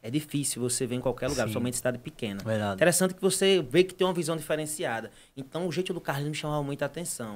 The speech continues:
Speaker 1: Às vezes eu tava na oratória, ele chegava, ele tem aquele jeito sério dele de ser. Ele não é aquele cara que chega aqui e vai pegar na mão de cada um. Ele senta, dá uma boa noite pra todo mundo. Mas quando as pessoas chegam, as pessoas fazem questão de chegar e pegar na mão dele.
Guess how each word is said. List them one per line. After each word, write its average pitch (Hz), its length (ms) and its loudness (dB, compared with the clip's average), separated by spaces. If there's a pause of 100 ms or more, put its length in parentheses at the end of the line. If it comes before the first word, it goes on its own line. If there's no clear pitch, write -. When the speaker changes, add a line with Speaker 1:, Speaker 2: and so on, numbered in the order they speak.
(300)
Speaker 1:
Às - 40 -20
vezes 135 120 -6
eu 151 60 -6
tava 151 200 2
na 143 80 -2
oratória, 135 380 0
ele 123 100 -6
chegava, 120 640 -2 (220)
ele 143 120 -4
tem 151 140 -4
aquele 147 160 -6
jeito 151 180 -4
sério 127 320 -2
dele 127 180 -8
de 135 120 -16
ser. 104 360 -8 (400)
Ele 143 140 -6
não 180 60 0
é - 20 0
aquele 180 220 -2
cara 165 200 2
que 160 140 -10
chega 160 260 -2
aqui 156 120 -4
e - 20 2
vai 160 80 -6
pegar 156 180 0
na 160 80 -4
mão 156 140 -4
de 156 60 -8
cada 160 360 0
um. 123 180 -6 (200)
Ele 123 180 -6
senta, 123 420 -6
dá 135 100 -6
uma 139 100 -8
boa 127 160 -2
noite 131 220 -4
pra 123 160 -2
todo 143 340 -4
mundo. 104 400 -6 (400)
Mas 113 200 -6
quando 151 180 -4
as 147 80 -4
pessoas 120 420 -6
chegam, 123 200 -6
as 120 80 -6
pessoas 120 260 -6
fazem 117 200 -6
questão 139 340 -6
de 113 80 -8
chegar 113 460 -4
e 117 40 -6
pegar 120 280 0
na 123 80 -2
mão 135 180 -2
dele. 107 260 -6